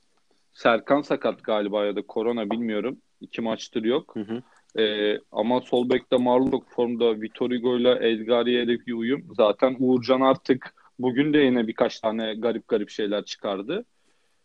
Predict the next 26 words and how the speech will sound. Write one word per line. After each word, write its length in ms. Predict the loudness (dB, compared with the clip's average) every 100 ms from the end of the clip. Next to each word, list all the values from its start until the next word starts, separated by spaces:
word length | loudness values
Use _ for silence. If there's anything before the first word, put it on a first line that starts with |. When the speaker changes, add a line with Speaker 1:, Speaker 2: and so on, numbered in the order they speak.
| _ -4
Speaker 1:
Yani 480 | -2 -2 -4 -6 -10 _ -2
Trabzon 540 | 0 0 0 -2 -2
bugün 340 | -10 -6 -2 0
Speaker 2:
Evet. 80 |
Speaker 1:
bir 80 | 0
sıfırdan 480 | -2 -4 -4 0 0
sonra 280 | -2 -2 4
bayağı 280 | 4 4 2
pozisyon 460 | -4 -2 0 2
verdi 240 | 2 2 0
Malatya'ya. 640 | 0 0 -2 -2 0 2
Yani 200 | 0 -2
Malatya'yı 420 | -2 -2 -2 -4
da 60 | -2
tebrik 340 | -4 -4 -6
ediyorum. 200 | -6 -6
Ozamin'de 540 | -4 -2 -2 -4 -4 -4
nasıl 220 | -2 -2
o 80 | 0
kadar 260 | 0 0 -2
pas 260 | -8 -6
yapabildiler 480 | -8 -8 -10 -4 -4
iyi. 320 | -2 -2 -2 -4 _ _ _ _ _
Şok 240 | -4 -4
içinde 360 | -2 -2 4 4
izledim. 460 | 4 2 -2 -4